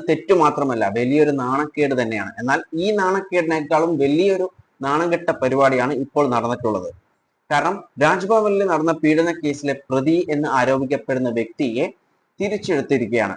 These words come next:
എന്നാൽ അതേസമയം ഈ വ്യക്തിക്കെതിരെ മൊഴി കൊടുത്ത ഒമ്പത് പേരെയും അവിടുന്ന് പിരിച്ചുവിടുകയും ചെയ്തിട്ടുണ്ടായിരുന്നു. ഇതിപ്പോൾ നടന്നിട്ടുള്ളത് പ്രതിയെ വെറുതെ വിടുകയും എന്നാൽ സാക്ഷികളെ ശിക്ഷിക്കുകയും ചെയ്ത പോലെയാണ് ഈ കാര്യമുള്ളത്.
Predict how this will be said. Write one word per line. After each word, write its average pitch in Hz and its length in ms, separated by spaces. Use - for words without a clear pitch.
എന്നാൽ 160 200
അതേസമയം 190 720
ഈ 180 140
വ്യക്തിക്കെതിരെ 190 680
മൊഴി 180 240
കൊടുത്ത 165 260
ഒമ്പത് 180 540
പേരെയും 139 540
അവിടുന്ന് 139 320
പിരിച്ചുവിടുകയും 151 680
ചെയ്തിട്ടുണ്ടായിരുന്നു. 113 600
ഇതിപ്പോൾ 156 380
നടന്നിട്ടുള്ളത് 165 640
പ്രതിയെ 147 300
വെറുതെ 151 280
വിടുകയും 151 480
എന്നാൽ 143 260
സാക്ഷികളെ 175 720
ശിക്ഷിക്കുകയും 175 720
ചെയ്ത 147 240
പോലെയാണ് 139 600
ഈ 151 160
കാര്യമുള്ളത്. 131 580